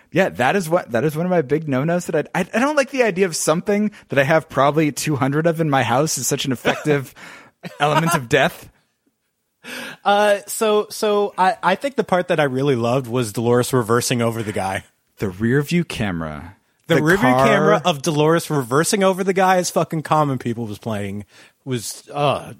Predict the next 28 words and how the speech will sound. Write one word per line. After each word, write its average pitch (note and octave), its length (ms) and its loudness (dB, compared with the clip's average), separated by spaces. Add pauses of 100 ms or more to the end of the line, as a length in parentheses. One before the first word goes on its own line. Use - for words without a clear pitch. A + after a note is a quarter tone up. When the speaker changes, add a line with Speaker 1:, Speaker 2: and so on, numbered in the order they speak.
Speaker 2:
that, B2 320 -2
okay, D3 260 2
I'm C3+ 200 2
gonna E3 120 -2
say C#3+ 200 -2
that B2+ 160 -2
that A2+ 180 -2
was A2 80 -8
some A2 160 -6
brilliance. G2+ 560 -6
Speaker 1:
The D#3 80 4
beeping F#3 640 0
collision C#3+ 480 2
avoidance B2 560 0
as A2 160 -2
he A#2+ 80 0
tried C3 260 2
to B2 60 2
shoot - 480 0 (240)
the, C#3+ 100 0 (520)
the C#3 160 4
camera D3 500 0
on C#3 240 0
the C3 80 -2
back. C3 380 2
Speaker 2:
Ah, C#3+ 440 0 (340)
so - 360 -2
good. A2 300 -4